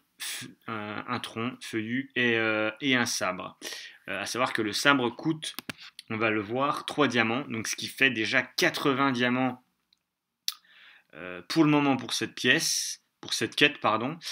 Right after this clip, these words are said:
Euh, donc voilà, on place l'abri feuillu. Donc mille cinq cents X P de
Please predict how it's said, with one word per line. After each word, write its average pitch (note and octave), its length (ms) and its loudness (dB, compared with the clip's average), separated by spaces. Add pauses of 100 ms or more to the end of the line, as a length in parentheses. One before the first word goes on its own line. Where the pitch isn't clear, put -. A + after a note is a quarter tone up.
(520)
Euh, D2 840 -12
donc G#2+ 260 -8
voilà, G#2 260 -4
on G#2+ 140 -10
place - 600 -6 (280)
l'abri G2+ 380 -12
feuillu. C#3+ 720 -2 (2250)
Donc G2 160 -18
mille G2 180 -10
cinq - 340 -10
cents G2 200 -10
X - 160 -12
P G#2 180 -10
de - 80 -20